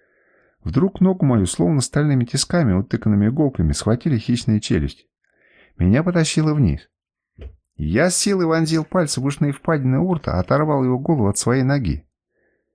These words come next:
Животное рванулось из моих рук, пытаясь вцепиться мне в горло. Я разжал кулак, и когда оно бросилось на меня, схватил его рукой за шею, сзади,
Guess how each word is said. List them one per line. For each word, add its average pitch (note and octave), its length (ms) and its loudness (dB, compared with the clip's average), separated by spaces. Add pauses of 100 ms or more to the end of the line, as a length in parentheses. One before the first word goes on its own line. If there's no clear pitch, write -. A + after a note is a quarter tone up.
(260)
Животное D3 520 0
рванулось D#3+ 500 0
из A#2+ 120 -2
моих A#2 320 0
рук, G2+ 260 -4
пытаясь F2+ 400 0
вцепиться - 540 -4
мне B2+ 160 0
в C3+ 40 -4
горло. - 440 -4 (880)
Я C#3+ 220 0
разжал F3+ 360 0
кулак, D3+ 440 0
и F2 80 0
когда D3 420 0
оно C#3+ 200 0
бросилось D3+ 520 0
на C3 60 0
меня, F3 340 0
схватил D3 460 -2
его C#3 160 2
рукой C#3 260 -2
за C3+ 140 0
шею, D2+ 440 -4
сзади, F2+ 500 -2